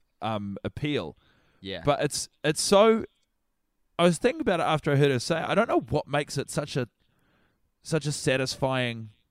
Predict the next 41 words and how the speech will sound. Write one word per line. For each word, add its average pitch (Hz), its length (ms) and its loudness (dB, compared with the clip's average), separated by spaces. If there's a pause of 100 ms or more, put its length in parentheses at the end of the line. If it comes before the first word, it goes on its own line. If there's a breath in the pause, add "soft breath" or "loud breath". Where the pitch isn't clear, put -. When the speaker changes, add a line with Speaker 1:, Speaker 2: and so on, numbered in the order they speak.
(240)
Speaker 2:
I've 123 120 -20
always 220 320 -10
suspected - 920 -10
it 120 80 -10
was 123 120 -8
something 117 200 -8
to 110 100 -16
do 113 100 -8
with 110 120 -12
the 101 100 -12
phonics 101 560 -12
of 87 120 -16
that 92 180 -14
word, 85 200 -16
'cause 90 200 -14
it - 80 -20
starts - 600 -12
soft - 600 -8
and 90 120 -12
it - 100 -18
ends 90 200 -14
so 85 320 -10
hard. 87 420 -16 (300)
You 98 160 -18
Speaker 1:
And 135 160 0
abruptly. 117 520 0
Speaker 2:
fuck. 101 200 -2 (680)
Fuck. - 320 -10 (1080)
Speaker 1:
Yeah. 98 220 -6
Speaker 2:
It's 85 60 -10
good. 131 200 -8 (280)
It's - 120 -14
good 139 160 -8
for 131 160 -10
you. 104 80 -8
It's - 100 -18
good 131 160 -12
for - 80 -8
your 139 80 4
Speaker 1:
Uh, 143 120 4
Speaker 2:
health. - 240 -12